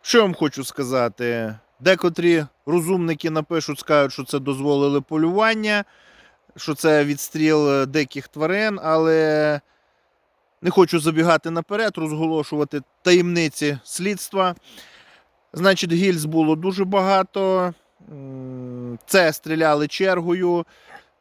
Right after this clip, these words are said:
Е, великий ро-, розліт гільз, це десь три-чотири метри, тобі ж це стріляли чергою.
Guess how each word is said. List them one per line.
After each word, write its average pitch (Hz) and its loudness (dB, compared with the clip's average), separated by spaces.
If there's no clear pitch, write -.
Е, 131 0
великий 151 2
ро-, 147 2
розліт 147 -2
гільз, 170 -2
це - -4
десь 135 -8
три-чотири 135 -4
метри, 107 -4
тобі 120 -4
ж - -8
це 123 -4
стріляли 120 0
чергою. 95 -4